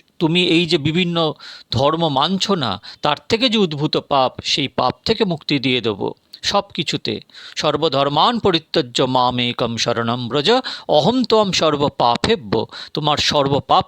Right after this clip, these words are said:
থেকে তোমায় মুক্ত করব, "মোক্ষয়িষ্যামি মা শুচ", এবং অন্তিমে মুক্তি দিয়ে দেব।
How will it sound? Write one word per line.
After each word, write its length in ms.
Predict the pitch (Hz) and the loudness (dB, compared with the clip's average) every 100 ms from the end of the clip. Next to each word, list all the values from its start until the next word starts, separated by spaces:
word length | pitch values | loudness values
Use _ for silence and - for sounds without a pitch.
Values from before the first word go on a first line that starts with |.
| - | -2
থেকে 180 | 185 175 | -2 -2
তোমায় 220 | 165 147 | -2 -2
মুক্ত 300 | 131 - 156 | -4 -4 -6
করব, 480 | 127 135 113 123 113 - - | -2 -2 0 0 -2 -8 -8
"মোক্ষয়িষ্যামি 720 | 123 127 _ 226 240 - 185 | -2 -2 _ 0 2 0 -2
মা 220 | 151 123 120 | 0 -2 0
শুচ", 260 | - 104 127 113 - - | -4 -2 -2 -2 -8 -6
এবং 260 | 131 127 113 | -2 0 -2
অন্তিমে 360 | 113 104 123 | -4 -4 -2
মুক্তি 400 | 202 117 _ 123 | -2 -4 _ -8
দিয়ে 180 | 120 123 | -6 -8
দেব। 220 | - - | -8 -12